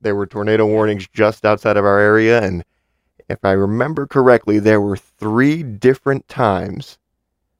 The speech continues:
over the course of the roughly three hours we were in wall-to-wall coverage that we had three different tornado warnings. And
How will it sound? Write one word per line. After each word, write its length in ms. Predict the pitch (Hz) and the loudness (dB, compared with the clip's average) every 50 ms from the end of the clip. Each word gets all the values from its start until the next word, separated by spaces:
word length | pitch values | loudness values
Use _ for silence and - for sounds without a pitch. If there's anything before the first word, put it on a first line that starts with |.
| _ _ | _ _
over 160 | 110 110 98 | 0 0 0
the 100 | 104 107 | 0 -2
course 380 | - - 110 107 107 104 - - | 0 2 2 2 2 2 0 -4
of 80 | 95 90 | -4 -2
the 100 | 101 95 | -4 -2
roughly 460 | 98 104 107 107 - - 120 117 110 | 0 0 -2 -2 -2 -4 -4 -4 -4
three 260 | - - 117 113 110 | -2 -4 -2 0 0
hours 480 | 104 104 107 110 110 113 117 113 107 113 | 2 2 2 0 0 -2 -4 -4 -4 -4
we 100 | 107 104 | -2 0
were 240 | 101 98 95 92 - _ | 0 -2 -2 -4 -6 _
in 240 | - 104 101 98 | -2 -2 -2 0
wall-to-wall 600 | 90 92 95 98 101 104 - - 147 165 98 90 - | 0 0 2 2 2 2 0 -2 -2 -2 -2 -2 -2
coverage 500 | - - 107 104 120 127 127 123 - - _ _ _ _ _ _ _ | -2 -4 -2 0 0 -2 -2 -4 -10 -20 _ _ _ _ _ _ _
that 80 | - 101 | 0 0
we 100 | 104 101 | 0 0
had 180 | 104 101 98 - _ _ | 0 -2 -2 -4 _ _
three 500 | 113 110 107 120 123 123 120 117 117 107 | -4 -2 0 2 2 2 2 2 0 -2
different 760 | 95 - - 101 - 123 127 131 - - 131 135 123 - | -4 -10 -20 -4 0 0 0 0 -2 -6 -6 -6 -6 -6
tornado 480 | - - 113 110 107 107 107 101 95 95 | -2 0 0 2 2 2 2 2 2 0
warnings. 600 | 95 85 - - - - - - - - - - _ _ _ _ _ _ _ _ _ _ _ _ _ _ _ _ _ _ | -2 -4 -8 -12 -14 -16 -18 -20 -20 -20 -20 -20 _ _ _ _ _ _ _ _ _ _ _ _ _ _ _ _ _ _
And 560 | - 104 101 98 98 95 95 95 95 92 92 | -2 0 2 4 2 2 2 0 -2 -4 -6